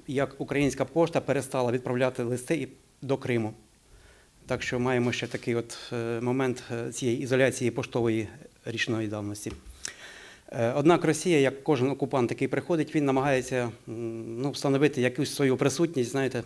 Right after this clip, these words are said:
я б сказав, помітити місце. Е, і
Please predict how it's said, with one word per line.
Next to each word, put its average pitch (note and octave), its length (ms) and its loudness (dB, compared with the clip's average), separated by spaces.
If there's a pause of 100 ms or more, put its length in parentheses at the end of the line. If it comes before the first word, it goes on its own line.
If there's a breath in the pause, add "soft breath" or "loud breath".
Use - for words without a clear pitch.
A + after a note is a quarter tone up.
(140)
я B2 140 -2
б B2 60 -6
сказав, A#2+ 320 0
помітити D3 460 6
місце. C#3+ 400 4 (720 loud breath)
Е, B2+ 280 0
і C3 360 4